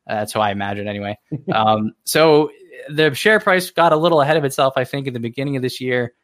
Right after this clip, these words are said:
Speaker 1: I was already on the fence about it. I didn't like that class structure. Uh, so I sold that position, exited it entirely, and, uh, redistributed that into companies I feel better about. So kind of a, not like a hard, uh,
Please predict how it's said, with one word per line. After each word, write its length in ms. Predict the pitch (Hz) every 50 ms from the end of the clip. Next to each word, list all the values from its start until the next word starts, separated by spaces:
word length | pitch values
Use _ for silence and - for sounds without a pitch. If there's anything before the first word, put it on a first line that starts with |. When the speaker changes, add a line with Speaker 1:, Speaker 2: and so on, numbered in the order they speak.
| _ _ _
Speaker 1:
I 40 | 110
was 80 | 107
already 220 | 143 151 151 143 139
on 60 | 127
the 60 | 117
fence 260 | - - 127 123 -
about 300 | 120 110 120 110 113 113
it. 120 | 113 110 -
I 80 | 107 110
didn't 240 | 113 131 135 135 120
like 200 | 120 117 110 -
that 200 | 117 107 107 -
class 280 | - 113 113 113 -
structure. 520 | - - 113 107 107 - - 110 107 104 - _ _ _ _ _ _
Uh, 340 | - 104 104 104 104 104 101
so 140 | - - 117
I 60 | 110
sold 480 | 110 - - 139 135 139 139 123 - - - -
that 300 | 113 117 123 120 120 -
position, 540 | 120 117 120 117 113 - 120 117 113 110 - _ _ _ _
exited 400 | - 127 123 - 131 120 120 120
it 80 | 117 98
entirely, 640 | 110 104 - - 117 113 113 113 110 113 113 113 - _ _ _ _ _ _
and, 200 | 110 107 104 104
uh, 140 | 104 104 104
redistributed 600 | 104 117 127 120 117 - - 131 117 110 107 110
that 320 | 107 107 104 104 - - 117
into 380 | 110 107 - - 113 107 107
companies 380 | - - - 120 110 113 110 107
I 100 | 107 101
feel 160 | - 104 98
better 280 | 90 - 101 101 98 92
about. 320 | 90 - 82 80 - - _
So 380 | - - 113 107 104 104 - - _ _ _ _
kind 180 | - 165 175 165
of 80 | 143 139
a, 280 | 131 123 117 110 - - _ _ _ _ _
not 160 | 165 160 160
like 120 | 156 143 135
a 180 | 131 120 117
hard, 440 | 107 151 143 143 143 139 127 113 - _ _ _ _ _ _ _
uh, 60 | -